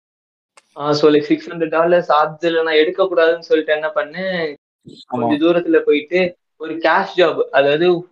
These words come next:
Speaker 1: அந்த ஸ்ரீலங்கன் ஃப்ரெண்டு வந்துட்டு, இந்த மாதிரி, "எனக்கு தெரிஞ்ச கடை ஒண்ணு இருக்கு, அங்க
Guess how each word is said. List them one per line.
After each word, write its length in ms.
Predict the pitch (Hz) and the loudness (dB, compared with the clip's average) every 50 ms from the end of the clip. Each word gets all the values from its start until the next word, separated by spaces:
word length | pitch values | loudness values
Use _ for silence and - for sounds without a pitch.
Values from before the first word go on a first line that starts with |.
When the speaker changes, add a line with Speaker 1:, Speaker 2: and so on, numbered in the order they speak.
| _ _ _ _ _ _ | _ _ _ _ _ _
Speaker 1:
அந்த 180 | - 147 156 160 | -14 -6 -6 -4
ஸ்ரீலங்கன் 500 | 156 160 185 202 202 196 190 180 180 170 | 0 2 4 4 4 4 4 2 0 2
ஃப்ரெண்டு 300 | - 165 160 165 165 170 | 4 2 4 4 4 4
வந்துட்டு, 420 | 165 160 151 151 147 - 185 190 190 180 170 151 135 135 - - _ _ _ _ _ _ _ _ _ | 2 2 0 -4 0 2 4 6 6 6 6 4 4 0 -6 -14 _ _ _ _ _ _ _ _ _
இந்த 160 | 156 156 165 | -4 -2 0
மாதிரி, 180 | 175 180 180 175 | 2 4 4 4
"எனக்கு 360 | 156 151 151 147 151 156 160 | 2 2 -2 -2 0 0 0
தெரிஞ்ச 240 | 170 175 185 185 180 | 2 2 0 0 0
கடை 220 | - 170 170 170 | 0 0 0 0
ஒண்ணு 180 | 170 165 160 151 | 0 -2 -2 -6
இருக்கு, 460 | 151 151 - _ 165 160 151 139 139 | -8 -10 -12 _ -4 -2 -2 -2 -4
அங்க 200 | 135 139 135 | -6 -10 -12